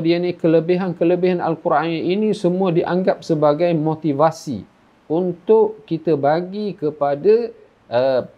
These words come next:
pembaca dan penghafaz Al-Quran. Uh, apa, sebab hafaz Quran ini dia ada tempoh dia, dia ada masa. Masa semangat dan masa futur.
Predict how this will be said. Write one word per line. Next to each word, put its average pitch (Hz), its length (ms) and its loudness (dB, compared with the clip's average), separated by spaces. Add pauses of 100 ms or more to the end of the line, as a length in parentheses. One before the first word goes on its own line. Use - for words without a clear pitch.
(140)
pembaca 151 560 -2
dan 165 240 -6
penghafaz 139 880 -2
Al-Quran. 113 640 -6 (480)
Uh, 104 240 -10
apa, 123 320 -2
sebab 160 240 2
hafaz 156 400 2
Quran 151 320 -4
ini 175 320 -6
dia 143 160 0
ada 139 160 -4
tempoh 131 480 -4
dia, 123 240 0
dia 135 160 2
ada 131 160 0
masa. 113 400 -4 (360)
Masa 165 400 2
semangat 165 640 -4
dan 151 160 -4
masa 151 240 -4
futur. 175 640 -2